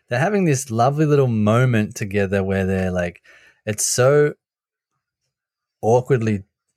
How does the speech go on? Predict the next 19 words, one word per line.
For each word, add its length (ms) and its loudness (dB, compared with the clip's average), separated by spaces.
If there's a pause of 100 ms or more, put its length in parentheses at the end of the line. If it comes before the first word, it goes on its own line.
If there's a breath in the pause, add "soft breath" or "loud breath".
(120)
and, 280 -2
like, 220 -4 (140)
tension, 640 0
but, 180 0
like, 280 -6
good 240 0
tension, 680 0
and 140 -2
they're 100 -4
trying 240 -2
to 60 -4
figure 300 -6
things 260 -2
out. 200 2 (320 loud breath)
And 160 -8
there's 120 -4
all 120 2
the 80 2
sideways 560 2